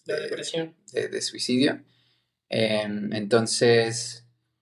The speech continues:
Speaker 2: am, pues ya, ¿no? Este, entonces, o sea, sí podemos ver que mucha parte de la comedia es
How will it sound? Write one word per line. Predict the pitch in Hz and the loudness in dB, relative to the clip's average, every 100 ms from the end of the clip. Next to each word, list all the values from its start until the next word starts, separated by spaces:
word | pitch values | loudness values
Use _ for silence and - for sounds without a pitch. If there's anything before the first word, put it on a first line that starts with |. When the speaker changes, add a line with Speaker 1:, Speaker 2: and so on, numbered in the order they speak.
| _ _ _ - | _ _ _ 6
Speaker 2:
am, | 113 113 113 110 110 110 110 117 - - _ _ _ | 8 8 6 2 0 -4 -6 -10 -14 -18 _ _ _
pues | - 117 | -2 6
ya, | 127 123 | 6 8
¿no? | 127 - | 4 2
Este, | - - - 104 104 | -4 -4 2 2 2
entonces, | 104 117 117 117 - - | 2 2 2 0 -2 2
o | |
sea, | 120 | 4
sí | 113 139 | 4 2
podemos | 127 131 127 123 | 8 8 8 4
ver | 120 117 | 2 2
que | 131 110 - 113 | 0 0 0 -2
mucha | 120 120 139 | -2 4 6
parte | 127 110 131 | 6 6 2
de | 104 | 2
la | 98 | -4
comedia | 104 107 113 117 110 | -6 -6 -6 -6 -6
es | 110 113 - | -8 -14 -14